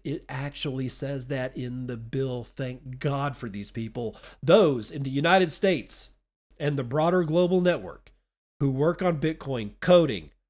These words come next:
programming, and mining shall know by this resolution that the Bitcoin economy is welcome in Texas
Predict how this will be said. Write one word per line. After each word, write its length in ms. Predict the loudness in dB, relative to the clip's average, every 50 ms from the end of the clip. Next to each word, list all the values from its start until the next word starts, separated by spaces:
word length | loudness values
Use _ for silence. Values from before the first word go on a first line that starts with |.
| _ _ _ _ 2
programming, 720 | 6 8 8 8 8 6 4 0 0 -2 -4 -6 -10 -12 -16 _ -8
and 180 | -6 -6 -4
mining 480 | -2 0 0 2 2 0 0 -2 -4 -6
shall 400 | -6 -4 -2 -2 0 0 0 0
know 340 | 2 4 6 6 6 4 2
by 180 | -2 -4 -6 -6
this 380 | -6 -4 2 4 4 4 4 2
resolution 720 | 2 2 2 2 0 0 0 0 -2 -2 -6 -10 -12 -16 _ _ _ -20 -20 _ _
that 120 | -8 -6 -4
the 100 | -4 -4
Bitcoin 480 | -2 -2 -2 -2 0 2 2 4 4
economy 520 | 2 2 0 2 4 4 4 4 4 2 0
is 140 | 0 -2 -4
welcome 380 | -4 -4 -2 -4 -4 -6 -6
in 100 | -6 -6
Texas 540 | -4 -4 -4 -4 -2 -4 -4 -4 -4 -6